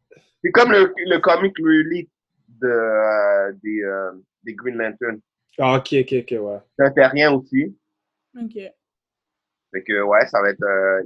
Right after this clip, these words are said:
Speaker 1: il est, ça a été confirmé que l'histoire va être, euh, plus basée sur, euh, ces Green Lantern-là et aussi sur, euh,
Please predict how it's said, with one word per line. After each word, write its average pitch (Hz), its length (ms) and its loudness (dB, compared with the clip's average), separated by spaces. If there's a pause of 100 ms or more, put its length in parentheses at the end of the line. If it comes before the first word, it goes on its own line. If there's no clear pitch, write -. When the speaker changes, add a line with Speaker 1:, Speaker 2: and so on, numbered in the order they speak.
Speaker 1:
il 110 80 -6
est, 104 200 -4
ça 117 80 -2
a - 20 0
été 123 140 -8
confirmé 123 420 -6
que 131 80 -8
l'histoire 117 320 -2
va 107 100 2
être, 98 140 -6
euh, 101 140 0 (260)
plus 127 160 -6
basée 107 300 0
sur, 107 280 -10
euh, 98 80 -4 (180)
ces 151 300 -4
Green 120 140 -6
Lantern-là 120 520 -2 (300)
et 151 180 0
aussi 156 300 -6
sur, 147 300 -2
euh, 117 420 6